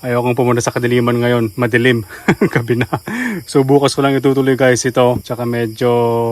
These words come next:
ano, kinakain na ako ng takot. Tinatakot ko ng sarili ko dito. Madilim eh. Kaya,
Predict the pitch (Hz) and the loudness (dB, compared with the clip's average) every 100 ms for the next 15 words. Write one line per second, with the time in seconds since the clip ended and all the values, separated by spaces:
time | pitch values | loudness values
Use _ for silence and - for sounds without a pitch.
0 | 117 117 120 120 120 113 123 120 127 123 | -2 -2 -2 -2 -2 -2 -2 0 0 0
1 | 123 120 113 127 117 127 123 - 123 113 | 0 0 -2 0 0 0 -4 -6 -8 -2
2 | 123 120 120 117 123 120 120 117 117 123 | -2 -2 -4 -4 -4 -2 -4 -4 -2 -2
3 | 110 113 110 131 123 117 123 117 | -4 -6 -2 0 0 -2 -2 -2